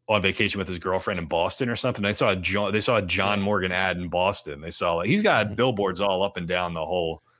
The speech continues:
Speaker 2: He's from Orlando.
Speaker 1: He's, yeah, he's a Florida dude, you know? So he's
Speaker 2: Yeah.
Speaker 1: a, like, a, not a carpetbagger, but, like, yeah, a faker, you know? So in the, in the Red Sox, in the, in the Boston thing, he's got a Red Sox jersey on.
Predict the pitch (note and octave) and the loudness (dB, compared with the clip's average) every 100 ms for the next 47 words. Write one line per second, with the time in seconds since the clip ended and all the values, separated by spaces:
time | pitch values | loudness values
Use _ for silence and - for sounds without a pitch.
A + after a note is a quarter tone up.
0 | _ - D#3 G#3 A3 F#3 A3 D4+ D#3+ - | _ 0 2 4 4 6 4 4 2 -2
1 | - _ _ _ F#2+ - _ D#3+ F#3 B2+ | -10 _ _ _ -10 -10 _ 4 6 4
2 | B2 - D#3 D3+ F#2+ - D2 D2 E2+ F2+ | 2 0 0 2 -2 -6 -12 -10 -8 -4
3 | G2+ A2 - F#2+ F#2 F2 E2+ D#2+ D#2+ - | -4 -4 -4 -2 0 2 0 -2 -6 -8
4 | - D#2+ D#2 _ _ _ _ _ _ G2+ | -6 -10 -10 _ _ _ _ _ _ -6
5 | F#2 D#2+ - A#2+ B2 E2+ E2+ D#2 E2 F2 | -4 -2 2 4 4 2 2 2 2 0
6 | E2+ E2+ F#2+ D3 E2+ - B2 C3 D#2+ D#2+ | 0 0 2 2 2 2 0 0 -4 -4
7 | F2 B2 A2+ A2 A2+ A2+ A2 G#2+ C3+ - | -2 2 2 4 4 4 2 2 2 2
8 | A2+ F#2+ A2 G#2+ G2 G2 G#2 G2 F2+ - | 2 2 2 2 2 0 0 0 0 -4
9 | _ _ _ - A2+ C3+ - A2 G2+ F#2+ | _ _ _ 0 2 2 2 2 2 -2
10 | - F#2 F#2 G2+ G2 F2+ F2+ A2 G#2+ G2+ | -2 -2 0 0 0 0 0 0 2 0
11 | E2 - E2 E2 E2 D2 C#2+ E2 | -2 -6 -6 -6 -6 -8 -8 -10